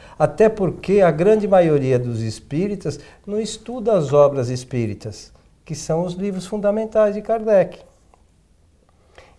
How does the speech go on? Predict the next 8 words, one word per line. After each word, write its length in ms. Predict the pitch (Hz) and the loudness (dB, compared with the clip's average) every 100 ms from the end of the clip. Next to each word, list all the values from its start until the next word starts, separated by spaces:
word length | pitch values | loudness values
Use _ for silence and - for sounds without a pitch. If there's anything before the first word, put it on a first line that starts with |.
| - | -18
Então, 440 | - 165 208 175 - _ _ _ _ _ | -2 0 0 -2 -16 _ _ _ _ _
quando 720 | 175 226 233 233 196 147 - | -2 -2 -2 -2 0 -2 -6
a 120 | 160 | -4
gente 300 | 139 147 147 | -2 -2 -8
fala 480 | 127 - 131 120 113 | -12 -2 2 2 0
da 160 | 110 117 | -2 -4
missão 640 | 113 110 - 156 170 151 | -4 -8 -6 -4 -4 -6
dos 880 | 110 117 110 101 98 87 - - - | -6 -8 -8 -8 -12 -14 -20 -20 -20